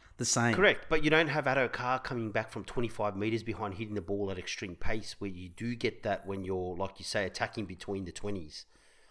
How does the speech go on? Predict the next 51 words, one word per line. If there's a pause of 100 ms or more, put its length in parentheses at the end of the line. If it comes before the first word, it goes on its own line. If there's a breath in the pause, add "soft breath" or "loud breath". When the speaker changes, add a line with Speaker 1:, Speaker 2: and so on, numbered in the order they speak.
(160 soft breath)
Speaker 2:
You
know
what
I
mean?
So
they've
got
that
run
up
and
that
depth
that
they, (100)
they,
they
hit
the
ball
at.
So
they,
they
come
at
you
with
a
faster
speed.
So
I
think
you're
right. (140)
Um,
I
thought
Kenny
Bromwich's
try
was
great. (520 loud breath)
The,
the
smarts
to
get
down